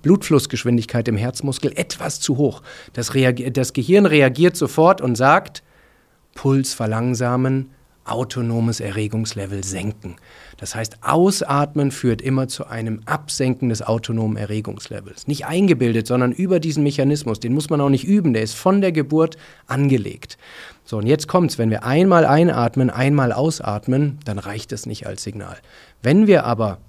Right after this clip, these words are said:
deutlich überbetont ausatmen, deutlich länger ausatmen, der Fachbegriff für diese Gattung der Atemtechniken ist Ex-, äh, Emph-,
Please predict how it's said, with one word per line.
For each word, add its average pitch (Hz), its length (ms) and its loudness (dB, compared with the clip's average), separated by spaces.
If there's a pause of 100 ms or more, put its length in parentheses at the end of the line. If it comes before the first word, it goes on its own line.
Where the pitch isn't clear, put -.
(200)
deutlich 185 680 4
überbetont 147 760 0
ausatmen, 113 800 -2
deutlich 117 360 -4
länger 170 320 2
ausatmen, 101 640 -8 (400)
der 104 80 -8
Fachbegriff 147 540 2
für 151 100 0
diese 139 240 6
Gattung 147 380 6
der 120 140 6
Atemtechniken 135 640 4
ist - 180 -2
Ex-, - 320 -2
äh, 135 60 2
Emph-, 175 440 2